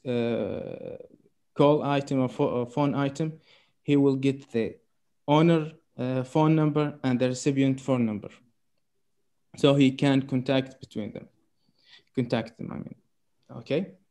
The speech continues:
and, uh, hopefully this is all. This is the profile page.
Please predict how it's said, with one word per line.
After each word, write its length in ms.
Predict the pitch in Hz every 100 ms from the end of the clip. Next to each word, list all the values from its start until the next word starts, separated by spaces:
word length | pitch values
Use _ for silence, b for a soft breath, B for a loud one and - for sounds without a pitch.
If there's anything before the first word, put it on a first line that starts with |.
| _
and, 800 | 147 151 151 151 156 151 143 135
uh, 240 | 139 139 139 131 B B B _ _ - _ _ _ _ _ _ _ _ _ _ _ _ _ _ _ _ _
hopefully 600 | - 139 - 131 127 123 123
this 300 | 123 131 -
is 200 | 131 135
all. 220 | - - - - - - 120
This 220 | 123 -
is 120 | 120
the 140 | 120
profile 500 | 120 131 131 - 131
page. 500 | 131 135 143 139 -